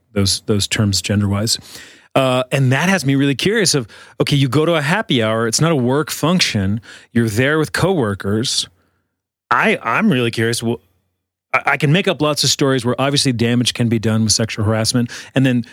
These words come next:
there's no way that doesn't come into the workplace. But if it didn't happen in, you know, that, that,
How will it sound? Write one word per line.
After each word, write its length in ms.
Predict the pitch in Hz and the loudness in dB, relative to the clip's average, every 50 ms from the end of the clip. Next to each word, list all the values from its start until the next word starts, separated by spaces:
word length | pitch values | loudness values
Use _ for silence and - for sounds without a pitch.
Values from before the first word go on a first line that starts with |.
| - - - | -14 -6 -2
there's 160 | 135 127 107 | 0 0 2
no 100 | 139 139 | 2 2
way 120 | 139 139 131 | 2 2 2
that 160 | 123 123 120 | 0 0 0
doesn't 260 | 123 120 117 123 117 | 0 0 0 0 0
come 160 | - 123 113 | 0 0 0
into 120 | 113 110 101 | 0 0 0
the 80 | 107 | 0
workplace. 600 | 110 123 135 127 - - 117 107 - - - - - - - - - _ _ _ _ _ _ | 0 0 -2 -2 -4 -4 -4 -2 0 0 -2 -2 -4 -10 -20 -20 -20 _ _ _ _ _ _
But 160 | _ 113 127 120 | _ 0 0 0
if 80 | 113 | 0
it 80 | 120 113 | 0 0
didn't 240 | 98 135 123 127 120 | 2 2 2 2 2
happen 480 | 107 123 120 117 - 117 113 117 117 - _ _ _ _ - | 2 2 0 0 0 0 0 0 -2 -2 _ _ _ _ -2
in, 500 | 156 151 147 143 147 143 135 135 135 127 - - | 0 2 2 4 2 2 2 2 2 0 -2 -2
you 140 | 131 127 120 | -2 0 0
know, 100 | 113 110 | 0 0
that, 300 | 107 120 113 113 - _ - | 0 0 -2 -2 -6 _ -6
that, 240 | 117 110 110 - | -4 -4 -4 -4